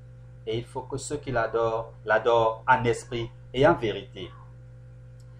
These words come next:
Cet échange entre Jésus et la Sa-, et la Samaritaine nous montre encore comment Dieu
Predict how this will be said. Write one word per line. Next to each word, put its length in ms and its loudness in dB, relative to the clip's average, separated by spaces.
Cet 300 4
échange 400 2
entre 240 0
Jésus 320 -4
et 40 0
la 100 4
Sa-, 260 -4
et 40 -6
la 120 0
Samaritaine 800 -2
nous 100 -2
montre 720 6
encore 420 4
comment 440 2
Dieu 360 4